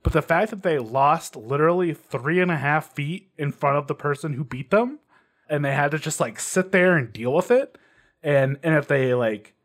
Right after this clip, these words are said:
tied, you know, uh, the other part of it is, like, Magic is this game mostly, not now, I think it's a lot more mainstream now, but, you know, a lot of nerds play this game, and, uh, like, a lot of,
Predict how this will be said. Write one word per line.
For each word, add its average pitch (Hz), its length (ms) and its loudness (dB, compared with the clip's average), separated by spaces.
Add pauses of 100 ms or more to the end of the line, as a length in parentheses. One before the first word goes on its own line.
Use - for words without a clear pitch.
(340)
tied, 175 800 2 (520)
you 185 100 2
know, 160 140 6
uh, 151 160 -4 (260)
the 165 100 4
other 226 160 6
part 175 220 4
of 151 100 2
it 143 100 2
is, 139 160 2
like, 123 180 0
Magic 143 380 2
is 127 140 -2
this 123 140 -8
game 127 480 2
mostly, 120 760 2
not 180 220 2
now, 135 260 4
I 123 60 4
think 143 120 2
it's 139 120 -6
a 117 40 -4
lot 120 280 0
more 123 180 -2
mainstream 120 480 -4
now, 110 320 -4
but, 107 300 -4 (480)
you 214 100 4
know, 143 100 6
a 165 40 6
lot 214 260 4
of 233 80 0
nerds 233 400 2
play 135 140 0
this 117 160 -8
game, 113 540 -4
and, 117 340 -6 (520)
uh, 92 140 -16
like, 117 280 -14
a 131 80 -6
lot 110 280 -6
of, 123 120 -4